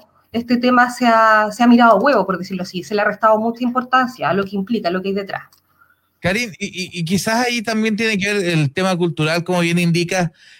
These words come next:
Speaker 2: eh, hoy en día hay canciones, no sé, yo me, escucho a Romeo Santos y le dice, "Eres mía,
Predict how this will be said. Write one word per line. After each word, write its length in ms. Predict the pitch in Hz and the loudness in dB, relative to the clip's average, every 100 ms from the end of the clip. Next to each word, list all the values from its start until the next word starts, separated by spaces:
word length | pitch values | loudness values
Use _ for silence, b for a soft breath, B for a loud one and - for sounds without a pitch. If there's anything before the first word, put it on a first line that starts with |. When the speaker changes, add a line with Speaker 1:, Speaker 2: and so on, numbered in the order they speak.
| _ | _
Speaker 2:
eh, 340 | 131 127 127 135 | -2 0 0 0
hoy 180 | 175 | 0
en 100 | 180 | 2
día 180 | 175 180 | 2 0
hay 100 | 175 | -2
canciones, 1080 | 170 165 143 175 175 190 180 175 165 151 139 135 | 0 -2 0 -2 0 0 -2 -2 0 0 0 0
no 80 | |
sé, 300 | 135 - 170 | -4 -2 -2
yo 100 | 165 | 0
me, 160 | 156 147 120 | -2 -4 -10
escucho 360 | - - 156 160 | -12 -8 -6 -4
a 40 | |
Romeo 360 | 143 147 156 151 | -2 0 0 0
Santos 800 | - 160 160 175 160 - 156 151 | 0 0 0 2 2 2 2 2
y 100 | 139 | 2
le 80 | 143 | 2
dice, 180 | 135 156 | 0 0
"Eres 160 | 147 | 2
mía, 760 | 135 156 175 170 156 147 139 | 4 4 4 2 2 0 -2